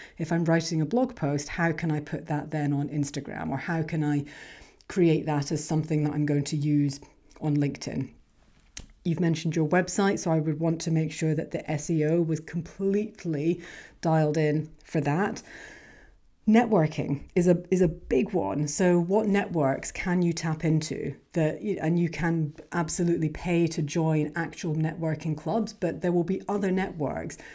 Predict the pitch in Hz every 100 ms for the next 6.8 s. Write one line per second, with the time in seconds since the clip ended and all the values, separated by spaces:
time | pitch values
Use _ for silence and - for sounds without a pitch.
0 | - - - _ _ 202 202 196 180 180
1 | 185 185 160 - 131 - 160 - 190 196
2 | - 156 135 147 - 175 208 202 - -
3 | 135 131 - - 190 170 156 151 139 135
4 | 135 - 202 196 160 139 151 - 214 196
5 | 165 147 135 139 - 220 220 170 160 143
6 | 147 151 135 135 151 147 185